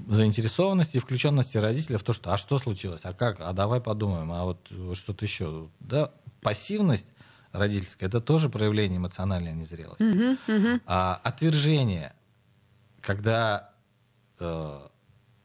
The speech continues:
Speaker 1: ребёнок является напрягающим очень, э, объектом для родителя, субъектом. А, когда родитель не,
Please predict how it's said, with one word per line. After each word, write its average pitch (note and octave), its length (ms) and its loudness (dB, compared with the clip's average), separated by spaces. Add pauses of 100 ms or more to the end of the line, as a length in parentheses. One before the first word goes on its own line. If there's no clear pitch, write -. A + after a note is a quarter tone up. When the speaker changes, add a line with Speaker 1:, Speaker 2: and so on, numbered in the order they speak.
(200)
Speaker 1:
ребёнок A#2 600 0 (680)
является A2 720 0
напрягающим G#2 920 0
очень, C#2 420 -10
э, C2+ 1300 -16
объектом E2+ 480 -2
для E2 220 -4
родителя, E2 560 -8 (140)
субъектом. E2 560 -6 (600)
А, D2 380 -4
когда G2+ 360 4
родитель A#2 560 0
не, A#2 280 6